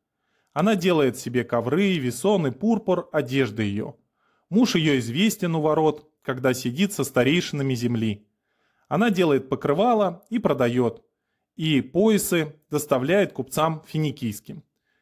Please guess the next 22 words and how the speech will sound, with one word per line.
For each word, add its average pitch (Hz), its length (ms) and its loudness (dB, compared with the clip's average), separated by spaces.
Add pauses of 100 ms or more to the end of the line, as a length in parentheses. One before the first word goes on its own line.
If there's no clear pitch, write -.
(140)
Крепость 160 480 0
и 123 40 -4
красота 131 540 0
одежды 143 640 -2
ее, 101 360 -6 (160)
и 123 100 -10
весело 202 380 2
смотрит 196 460 0
она 180 180 2
на 185 120 0
будущее. 175 600 -4 (540)
Уста 202 360 0
свои 135 480 0
открывает 147 540 0
с - 120 -10
мудростью, 139 760 -2 (100)
и 135 80 -14
кроткое 160 460 0
наставление 135 720 0
на 123 100 -2
языке 165 580 0
ее. - 280 -10